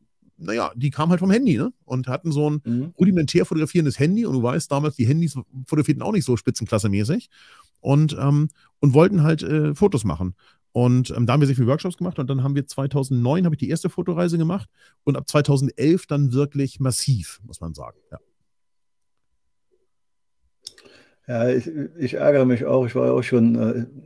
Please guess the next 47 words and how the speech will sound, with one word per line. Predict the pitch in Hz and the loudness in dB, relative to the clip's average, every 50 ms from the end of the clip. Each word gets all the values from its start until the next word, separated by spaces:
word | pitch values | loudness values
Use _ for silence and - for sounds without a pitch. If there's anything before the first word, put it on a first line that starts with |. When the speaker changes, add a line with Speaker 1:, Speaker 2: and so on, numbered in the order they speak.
| 131 127 104 | -16 -10 -2
Speaker 2:
so | 113 123 120 117 | 0 2 2 2
die, | 110 110 113 107 107 107 | 2 2 0 0 0 0
die | 113 117 | 4 6
Jahre | 120 120 131 139 127 123 120 | 6 6 6 6 6 4 6
in | 117 117 | 6 6
der | 117 117 110 | 6 6 6
Welt | 120 120 135 131 | 6 6 4 4
unterwegs, | 135 123 117 120 113 110 127 139 135 123 - - | 2 2 2 2 4 6 6 6 4 4 0 -4
dass | 120 113 107 107 | -4 -4 -4 -4
ich | 104 | -2
da | - 131 123 | 2 2 4
noch | 127 127 | 4 4
nicht | 127 127 120 | 2 2 2
so | - 131 123 113 | 2 2 0 2
bewusst | 107 120 113 107 135 160 - - - | 0 -2 -4 -2 -2 -4 -4 -6 -8
fotografiert | - 123 120 117 113 110 117 113 - - 117 117 110 110 | -4 -4 -2 -2 -2 -2 -4 -4 0 2 4 4 4 2
hab, | - 104 98 98 | 0 -6 -4 -4
ne? | 110 110 113 127 127 117 110 107 107 | -4 -4 -4 -2 -4 -4 -6 -6 -8
Äh, | 104 113 110 104 | -8 -10 -8 -4
sondern | 117 117 117 117 | -2 0 2 2
mehr, | 120 131 135 135 127 - - - - - - _ _ _ - | 4 6 6 6 6 4 -2 -18 -20 -20 -20 _ _ _ -12
<laughs> | - - - - - - - - | -10 -10 -10 -10 -12 -16 -10 -4
mehr | - 135 123 | -2 0 4
geklickt, | 120 123 123 123 127 139 156 151 - | 4 2 2 2 0 0 -2 -2 -4
äh, | - 123 123 120 117 | -4 -2 0 0 0
mehr | 113 123 131 135 | 0 0 0 0
ge-, | 131 113 - - | 0 -2 -4 -4
geknipst | - 123 113 - - 143 165 165 - - - | -6 -6 -6 -4 -4 -4 -4 -4 -6 -6 -4
oder | 113 110 107 | -2 -2 0
so | 101 107 101 101 | -2 -2 -4 -4
hab, | 123 139 135 _ _ - - - - _ _ _ _ | -4 -6 -6 _ _ -20 -20 -20 -20 _ _ _ _
weil | - 120 117 117 117 | -4 0 2 2 2
auch | 120 120 - | 0 -2 -4
grad | - 123 127 127 123 | -2 -2 -2 -2 0
Albanien | - 120 117 107 120 104 110 123 127 123 117 110 | 0 -2 -2 -2 -2 -2 -2 0 0 0 0 0
oder | 107 110 110 104 | 0 0 -2 -2
sowas, | 101 110 107 117 110 - | -2 -2 -2 -2 -2 -2
Mazedonien, | - 110 110 - 120 107 - 117 120 131 127 113 110 | -2 -4 -4 -4 -6 -6 -2 0 0 2 2 2 0
das | 110 113 - | 0 -2 -4
waren | 117 117 120 | -4 -4 -4
auch | 127 123 117 | -4 -6 -6
damals | - 120 120 123 117 120 - | -4 -4 -2 -2 -4 -4 -2
Länder, | 123 120 123 127 123 120 117 113 - _ _ _ _ _ _ _ _ _ | -2 0 0 2 0 0 -2 -2 -6 _ _ _ _ _ _ _ _ _
wo | - 113 | -8 -4
du | 110 113 | -4 0
richtig, | 107 120 139 127 - - 123 113 - - | 2 2 2 2 0 -2 -4 -4 -4 -2
richtig | 123 123 120 - 120 113 - - | -4 -2 -2 -4 -8 -10 -10 -14